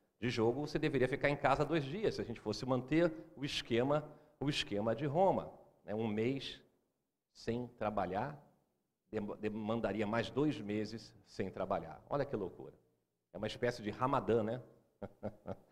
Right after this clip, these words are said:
Ramadã, que é o feriado religioso, é, mas que nesse caso seria dos laicos do futebol.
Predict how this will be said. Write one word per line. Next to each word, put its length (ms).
Ramadã, 400
que 80
é 40
o 80
feriado 500
religioso, 680
é, 400
mas 260
que 80
nesse 220
caso 300
seria 320
dos 160
laicos 480
do 80
futebol. 560